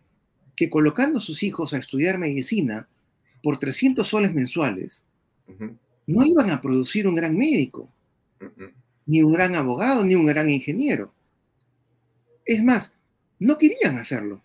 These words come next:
Speaker 1: no era su aspiración, porque sabían que sus hijos no estaban hechos para la universidad.
Speaker 2: Mm.
Speaker 1: Y en lugar de colocarlos en un, un instituto tecnológico que el Estado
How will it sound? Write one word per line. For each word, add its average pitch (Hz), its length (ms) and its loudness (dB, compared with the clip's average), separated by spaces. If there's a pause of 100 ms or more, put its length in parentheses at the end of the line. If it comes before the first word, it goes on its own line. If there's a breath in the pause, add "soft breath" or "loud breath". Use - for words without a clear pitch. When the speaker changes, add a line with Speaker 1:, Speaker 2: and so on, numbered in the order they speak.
Speaker 1:
no 190 120 2
era 302 160 2
su - 100 -2
aspiración, 151 640 -2
porque 135 220 -8
sabían 190 380 -2
que 165 100 -8
sus 147 180 -6
hijos 196 400 -4 (560 soft breath)
no 208 360 0
estaban 208 520 -2
hechos 202 340 -4
para 139 260 -4
la 107 160 -8
universidad. 107 840 -6 (480 loud breath)
Speaker 2:
Mm. 151 100 -12
Speaker 1:
Y 139 80 0
en 135 80 2
lugar 185 280 2
de 269 100 -2
colocarlos 156 560 -2
en 143 140 -4
un, 165 240 -6
un 170 160 -2
instituto 170 500 -2
tecnológico 127 800 -6 (260 soft breath)
que 139 160 0
el 120 60 -2
Estado 139 500 0